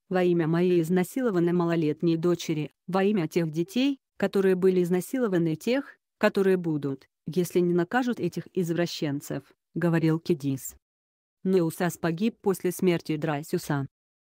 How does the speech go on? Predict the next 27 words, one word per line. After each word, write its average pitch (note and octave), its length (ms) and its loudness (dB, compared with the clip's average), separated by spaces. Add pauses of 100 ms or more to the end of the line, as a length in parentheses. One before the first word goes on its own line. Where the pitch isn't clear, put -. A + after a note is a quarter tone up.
(320)
Квадроцикл F3 680 -2
у F#3 40 2
Саса F#3 300 -4
перевернулся G3 680 0
недалеко G#3 540 2
от D3+ 140 -2
усадьбы. C#3+ 560 -4 (180)
Мужчина F3+ 520 2
не E3 120 0
справился E3 680 -2
с - 100 -10
управлением, D#3 800 -2 (220)
съехал G#3+ 420 -4
с E3 80 -6
дороги E3+ 440 0
и F3 60 2
упал B3+ 340 -2
с - 120 -8
небольшого G3+ 600 0
обрыва E3 400 -2
в - 80 -20
крошечный E3+ 580 -4
пруд, C#4 340 -2 (220)
больше B3+ 320 0
похожий G#3+ 480 -2
на F3 160 0
лужу. D#3+ 420 -2